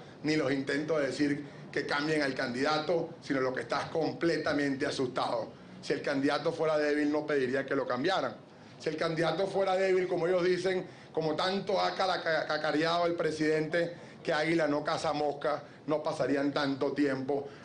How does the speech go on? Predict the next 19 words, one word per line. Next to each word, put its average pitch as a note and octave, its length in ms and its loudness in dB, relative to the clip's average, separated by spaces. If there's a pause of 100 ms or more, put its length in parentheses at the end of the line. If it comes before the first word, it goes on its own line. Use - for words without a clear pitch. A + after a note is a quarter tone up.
a-, C3 200 -2 (280)
tratando D#3 540 0
de E3 100 2
insultar, D#3 560 0
de D3 120 2
detener C#3+ 680 0 (140)
y D#3 80 0
de C#3+ 120 0
sembrar C3+ 360 0
esa C#3+ 160 0
violencia. B2+ 600 0 (360)
No G3+ 100 4
harían G#3+ 320 2
documentos G3 640 2
de G3+ 80 2
este F#3 180 0
tipo, F3 500 0 (340)
pretendiendo E3 960 0
sabotear D3 760 0